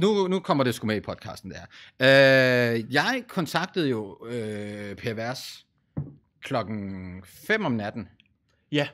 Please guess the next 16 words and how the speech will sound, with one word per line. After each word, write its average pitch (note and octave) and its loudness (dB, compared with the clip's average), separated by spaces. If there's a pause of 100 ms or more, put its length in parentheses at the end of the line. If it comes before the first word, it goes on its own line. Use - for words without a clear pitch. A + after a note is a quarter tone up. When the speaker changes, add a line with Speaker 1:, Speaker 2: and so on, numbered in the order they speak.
(220)
Speaker 1:
Øh, B2 -8
Speaker 2:
Hvad A2 -2
lavede G3+ -2
du A3+ -10
klokken F3 -2
fem F3+ -6
om D3 -6
natten, C3 -6
det? A#2+ -8
Speaker 1:
Jamen C3+ 2
altså, B2+ 6 (100)
det F3 2
var E3+ 4
jo, C#3+ 4
øh, G#2+ 2 (760)
det D3 -4